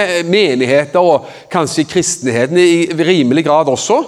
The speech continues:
Problemet er ikke u-, motstand utenfra, problemet er at man dør og går opp i liminger innenfra,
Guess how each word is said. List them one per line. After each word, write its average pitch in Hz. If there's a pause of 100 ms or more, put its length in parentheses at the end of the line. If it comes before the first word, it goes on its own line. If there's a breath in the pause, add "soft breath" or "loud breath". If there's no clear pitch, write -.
(460 loud breath)
Problemet 185
er 269
ikke 254
u-, 240
motstand 196
utenfra, 196 (340 loud breath)
problemet 175
er 160
at 151
man 156
dør 156 (440 loud breath)
og 156
går 170
opp -
i 170
liminger 180 (880 loud breath)
innenfra, 165